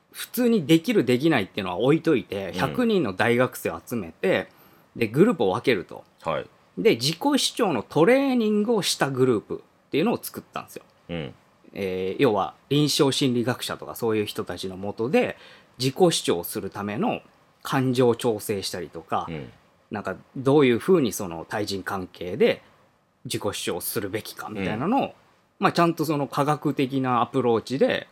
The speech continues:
Speaker 1: 教えてあげたと。
Speaker 2: うんうん。
Speaker 1: で、それで教えてない側と、あのー、まあ、一緒のストレステストみたいなのをやるわけですよ。
Speaker 2: うん。
Speaker 1: そしたら、受けなかっ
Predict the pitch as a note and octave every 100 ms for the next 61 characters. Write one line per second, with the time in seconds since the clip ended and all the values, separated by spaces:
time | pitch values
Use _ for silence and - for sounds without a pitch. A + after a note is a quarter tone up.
0 | - A#2+ - E3 D3 B2+ G#2 - - D#2
1 | B1 C2 A#1 _ _ _ _ _ A#3 A#3+
2 | A#3+ A#3 A3 - - _ _ _ _ _
3 | - E3+ A3+ G3 G3 F3 A#2+ F#2+ E2+ E2+
4 | - D2+ _ _ _ _ _ _ _ _
5 | _ C3 G#2 F#2 F2+ F2+ F2+ F#2 _ _
6 | _ _ _ - A#2+ G2+ - C#3+ A2 G#2+
7 | - - - C#3 A#2+ - B2 A2 C3 -
8 | G#2 F2+ F2 E2+ F2 G2+ A2 A2 G2+ G2
9 | - - E2+ C#2+ - _ _ _ _ -
10 | F#3 A3 A#2+ F#2+ - _ _ _ _ -
11 | D3 C4+ A#3+ F#3 B2